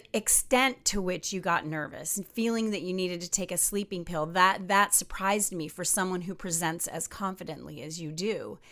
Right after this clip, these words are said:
But it is very common. In fact, you would be very hard to find an actor out there, awards and all, who doesn't feel nervous.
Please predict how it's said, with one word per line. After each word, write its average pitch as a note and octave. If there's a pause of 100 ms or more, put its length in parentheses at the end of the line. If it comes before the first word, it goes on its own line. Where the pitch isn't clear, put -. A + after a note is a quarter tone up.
(220)
But A#3
it A#3+
is C#4+
very A3
common. E3+
In G3+
fact, G3
you G#3+
would G3+ (360)
be G#3+
very A#3
hard A#3
to A3
find G3
an F3+
actor F3+
out G#3
there, C#3+ (100)
awards F#3
and G#3
all, F3
who F#3
doesn't E3
feel D#3
nervous. E3+